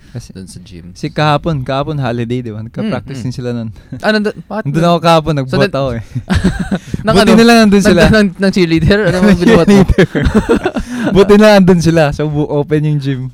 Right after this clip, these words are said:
Speaker 1: Oh.
Speaker 2: Ah, okay, okay. Sige, sige. So, yun. An-, tapos sa
Speaker 1: Ang, sino yung mga me-, sino yung mga sasali na schools? Lahat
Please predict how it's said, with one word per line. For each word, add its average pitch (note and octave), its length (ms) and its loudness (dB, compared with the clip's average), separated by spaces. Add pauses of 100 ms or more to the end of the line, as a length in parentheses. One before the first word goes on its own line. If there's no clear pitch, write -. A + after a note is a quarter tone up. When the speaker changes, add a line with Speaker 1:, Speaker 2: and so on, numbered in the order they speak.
(120)
Speaker 1:
Oh. B2 100 -16
Speaker 2:
Ah, D#3 380 2
okay, B2+ 180 -2
okay. G#2+ 260 -6 (200)
Sige, A2 500 -16
sige. - 180 -16
So, F3 300 -2
yun. G3 340 0
An-, F3 280 -8
tapos F3+ 340 -4
sa F3 480 0
Speaker 1:
Ang, F3 80 -6
sino G3 160 -2
yung G#3 220 -2
mga F#3+ 100 -2
me-, F#3+ 200 -4 (100)
sino F#3+ 240 -10
yung F#3 160 -6
mga F3 100 -6
sasali D#3 380 -6
na C#3 100 -8
schools? B2+ 320 -12
Lahat C#3 240 -4